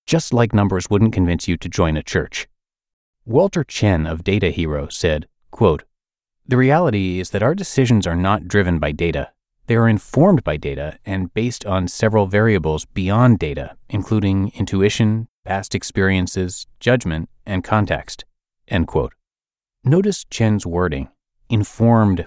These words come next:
by data." Our decisions are informed by data, not driven by data. In fact, according to Harvard Business School professor Gerald Zaltman, ninety-five percent of our purchase decisions take place unconsciously.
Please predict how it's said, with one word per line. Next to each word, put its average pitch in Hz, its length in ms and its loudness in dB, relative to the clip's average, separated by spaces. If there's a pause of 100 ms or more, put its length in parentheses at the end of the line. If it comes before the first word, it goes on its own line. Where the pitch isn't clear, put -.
(140)
by 78 160 -2
data." 76 380 -4 (680)
Our 139 100 2
decisions 165 520 2
are 127 240 2
informed 92 720 -2 (100)
by 78 140 0
data, 71 340 -8 (240)
not 135 240 2
driven 110 480 2 (160)
by 80 160 -2
data. 65 360 -6 (520)
In 101 100 -4
fact, - 360 0 (100)
according 160 380 2
to 107 120 -4
Harvard 110 340 0
Business 101 300 0
School 92 220 -2
professor 87 480 -4
Gerald 87 440 0
Zaltman, 87 400 2 (420)
ninety-five 120 640 2
percent 98 320 -2
of 90 120 -2
our 82 100 0
purchase - 400 -4
decisions - 640 -6
take - 180 -2
place 95 320 -2 (140)
unconsciously. - 760 -2